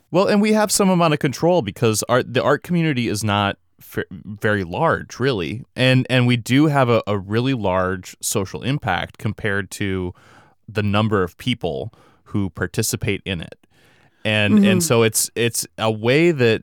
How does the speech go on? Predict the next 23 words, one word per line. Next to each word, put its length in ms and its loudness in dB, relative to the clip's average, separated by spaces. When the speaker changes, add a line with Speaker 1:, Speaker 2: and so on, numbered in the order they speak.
Speaker 1:
you 160 -4
know, 120 2
the, 220 0
the, 240 -2
the 160 -6
pieces 520 -2
that 140 -2
we 220 -2
grab 380 0
onto 580 -6
and 100 -10
we 120 -10
say, 380 -6
"I'm 160 -2
gonna 140 0
run 300 0
with 160 -6
this," 440 -10
that, 220 0
that 220 -2
does 260 2
have 220 0
a, 100 0